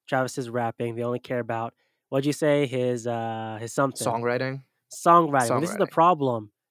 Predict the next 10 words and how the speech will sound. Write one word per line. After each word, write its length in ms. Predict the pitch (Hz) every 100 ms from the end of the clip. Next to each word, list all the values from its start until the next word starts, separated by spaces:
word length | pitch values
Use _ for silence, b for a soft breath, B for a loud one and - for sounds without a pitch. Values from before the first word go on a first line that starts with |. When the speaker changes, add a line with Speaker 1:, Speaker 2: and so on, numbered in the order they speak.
| _ _
Speaker 1:
Travis 400 | - 165 175 -
really 260 | 143 151 156
isn't 180 | 135 135
songwriting 680 | - 147 147 123 117 110 107
because 360 | - 143 123
he 240 | - - 139
has 380 | 131 131 123 - -
such 280 | - 147
a 40 | 143
huge 580 | - - 139 135 123